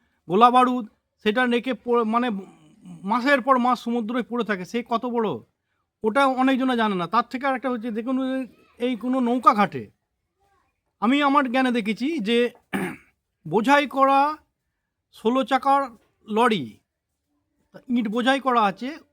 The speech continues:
ওই রকম কয়েকখানা, একখানা নয়, কয়েকখানা লরি একটা বোর্ডে উঠে পড়লো, দিয়ে এপার থেকে ওপারে গন্তব্যস্থানে চলে গেল।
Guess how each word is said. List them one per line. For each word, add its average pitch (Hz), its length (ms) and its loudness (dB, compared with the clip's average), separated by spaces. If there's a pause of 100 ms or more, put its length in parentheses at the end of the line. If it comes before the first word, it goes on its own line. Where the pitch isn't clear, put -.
(100)
ওই 240 160 -2
রকম 294 360 -2
কয়েকখানা, 262 580 -2
একখানা 254 320 -6
নয়, 202 140 -6
কয়েকখানা 247 440 -6
লরি 233 320 -4
একটা 233 260 -6
বোর্ডে 208 240 -2
উঠে 233 200 -4
পড়লো, 262 400 -6 (480)
দিয়ে 214 300 -4
এপার 233 280 -2
থেকে 240 180 -8
ওপারে 233 320 -4
গন্তব্যস্থানে 208 680 -4
চলে 190 280 -2
গেল। 117 140 -8